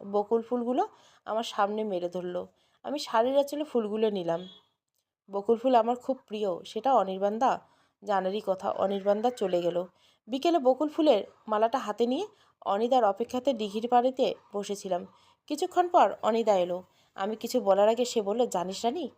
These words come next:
কাল শহরে যাব।" আমি অবাক হয়ে বললাম, "কেন গো অনিদা, কলেজে ভর্তি হতে হবে না?" আমি আর কিচ্ছু বললাম না।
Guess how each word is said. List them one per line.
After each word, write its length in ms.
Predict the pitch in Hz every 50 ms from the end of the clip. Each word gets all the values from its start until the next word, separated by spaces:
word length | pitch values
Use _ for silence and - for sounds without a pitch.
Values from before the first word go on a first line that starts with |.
| _
কাল 120 | - 214 226
শহরে 380 | - - 202 180 165 175 175
যাব।" 260 | 175 175 165 170 180 190 - _ _ _ _ _ _ _ _
আমি 260 | - - 311 349 349
অবাক 280 | 311 247 240 254 285 285
হয়ে 120 | 294 311
বললাম, 400 | 294 294 320 320 294 220 196 208 - - -
"কেন 240 | 294 277 277 262 233
গো 160 | 226 214 202
অনিদা, 300 | 190 190 190 196 233 330 - - _ _ _ _ _ _ _ _
কলেজে 340 | _ 247 214 202 220 226 294
ভর্তি 260 | 240 254 277 277 320
হতে 200 | 320 320 320 349
হবে 200 | 330 311 349 415
না?" 260 | 403 339 226 185 - - _ _ _ _ _ _ _
আমি 240 | - - 285 302 320
আর 60 | 330
কিচ্ছু 380 | 320 - 277 - - - - 220
বললাম 320 | 196 190 185 180 175 170
না। 240 | 180 180 175 185 185